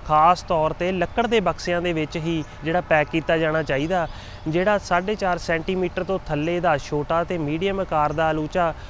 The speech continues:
ਉਹਨੂੰ ਆਪਾਂ ਤਿੰਨ ਤਹਿਾਂ ਲੱਕੜ ਦੇ ਬਕਸਿਆਂ ਦੇ ਵਿੱਚ ਲਾ ਕੇ ਮਾਰਕੀਟ ਦੇ ਵਿੱਚ ਭੇਜ ਸਕਦੇ ਹਾਂ।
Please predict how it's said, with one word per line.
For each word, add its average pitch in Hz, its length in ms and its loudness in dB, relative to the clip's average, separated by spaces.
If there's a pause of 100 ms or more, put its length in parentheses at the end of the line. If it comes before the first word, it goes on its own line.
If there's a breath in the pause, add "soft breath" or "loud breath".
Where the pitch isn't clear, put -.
(140 loud breath)
ਉਹਨੂੰ 202 260 4
ਆਪਾਂ 190 220 2 (100)
ਤਿੰਨ 170 240 2
ਤਹਿਾਂ 175 340 0
ਲੱਕੜ 175 280 -2
ਦੇ 190 100 0
ਬਕਸਿਆਂ 170 380 0
ਦੇ 180 80 0
ਵਿੱਚ 175 220 -2
ਲਾ 143 320 4
ਕੇ 175 160 -2
ਮਾਰਕੀਟ 165 380 0
ਦੇ 170 140 -2
ਵਿੱਚ 170 200 -4
ਭੇਜ 170 240 -2
ਸਕਦੇ 170 400 -2
ਹਾਂ। 165 120 -2